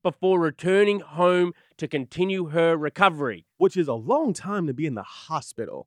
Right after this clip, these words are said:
Speaker 1: I, I mean, you barely hear about people spending two weeks in hospital
Speaker 2: Two
Speaker 1: unless
Speaker 2: weeks,
Speaker 1: it
Speaker 2: unless it's extremely serious. And they also don't really indicate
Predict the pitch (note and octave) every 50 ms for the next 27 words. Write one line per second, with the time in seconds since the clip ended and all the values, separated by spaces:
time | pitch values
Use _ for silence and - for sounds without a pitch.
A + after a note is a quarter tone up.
0 | _ - E3 - - E3 E3+ D#3+ E3 E3 D#3 C3 C#3 E3 E3+ F3+ F3+ F3 D3+ D#3
1 | D#3 D3 C3+ C3+ C3 A2+ C3+ C#3+ B2+ B2 - - C3 A#2+ A#2+ G#2+ - D3 C#3+ C#3
2 | C#3+ C#3+ - B2+ A2+ A#2+ C3 - - - A#2 A2+ A2+ A#2 A#2 A#2 A#2 G#2+ F#2+ -
3 | - - - - - - C#3 C3+ D#3+ E3 E3 D#3+ C#3+ - D#3 B2+ - D3 C#3+ -
4 | - - D#3 D#3+ D#3 D3 C#3 A#2+ - D3+ D3 C3 A#2+ A#2 A#2+ C#3 D#3 E3 E3+ F3
5 | - A3 G#3 E3 A#2+ D3+ D3 D3 D3 D3 C#3+ C3 B2+ C3+ C3 B2+ - C#3 B2+ -